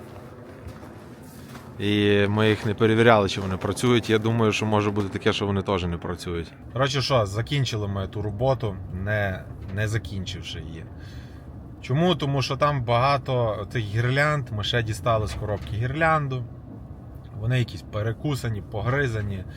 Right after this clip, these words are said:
якісь там не працюють, а вона каже: мені треба, щоб на деревах були всі одинакові, а одинакових достатньо нема, треба їхати в магазин, купляти. Коротше, ми, я просто, ми, я кинув пропозицію Івану, кажу, давай,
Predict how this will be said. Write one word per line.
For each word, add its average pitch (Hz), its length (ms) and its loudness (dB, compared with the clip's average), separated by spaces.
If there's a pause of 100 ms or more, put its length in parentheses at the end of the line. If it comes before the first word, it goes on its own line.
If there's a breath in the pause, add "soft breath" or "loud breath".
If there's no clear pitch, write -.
(280 loud breath)
якісь 113 180 -4
там 98 200 -2
не 101 100 -4
працюють, 123 680 0
а 95 60 -6
вона 113 260 0
каже: 101 280 -2
мені 107 200 -4
треба, 104 280 -2
щоб 98 180 -6
на 107 100 -2
деревах 113 400 2
були 95 280 -8
всі 104 360 -8
одинакові, 120 960 -2 (340 loud breath)
а 117 80 2
одинакових 120 520 4
достатньо 92 420 -6
нема, 120 420 0
треба 101 220 -8
їхати 92 260 -10
в 87 100 -8
магазин, 104 420 -2
купляти. 120 460 0
Коротше, 110 340 -2
ми, 120 160 -2
я 123 120 0
просто, 120 340 -2 (640)
ми, 107 240 -2 (260)
я 113 120 2
кинув 110 300 -2
пропозицію 110 640 -2 (800 loud breath)
Івану, 117 340 2
кажу, 110 240 -2
давай, 123 300 6